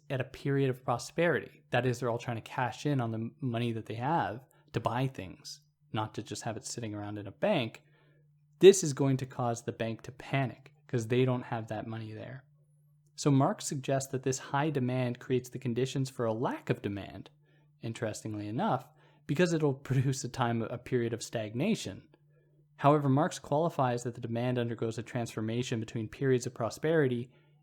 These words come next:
and stagnation. Because if everyone's asking for money, but suddenly the bank doesn't have it to dish it out, it's going to produce a crisis. It's gonna produce a period of stagnation. And in periods of prosperity,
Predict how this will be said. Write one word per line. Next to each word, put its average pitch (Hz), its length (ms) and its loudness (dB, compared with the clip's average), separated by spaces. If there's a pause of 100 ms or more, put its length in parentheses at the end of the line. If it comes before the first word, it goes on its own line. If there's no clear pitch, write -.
(140)
and 131 220 4
stagnation. 117 840 -4 (160)
Because 143 180 2
if 143 180 2
everyone's 180 360 6
asking 139 280 -2
for 131 120 -4
money, 120 420 0
but 131 100 0
suddenly 135 300 2
the 113 80 2
bank 120 300 -2
doesn't 117 240 -4
have 120 160 -4
it 117 80 -8
to 113 100 -8
dish 110 240 -8
it 123 60 -6
out, 135 320 0 (400)
it's 151 140 2
going 143 260 4
to 135 40 -2
produce 110 420 -2
a 131 40 -6
crisis. - 680 -2
It's - 120 -20
gonna 110 160 -6
produce 110 400 -8
a - 20 -20
period 110 320 -2
of 107 100 -12
stagnation. 117 840 -6 (600)
And 143 80 4
in 135 80 6
periods 180 320 4
of 151 80 -6
prosperity, 165 800 0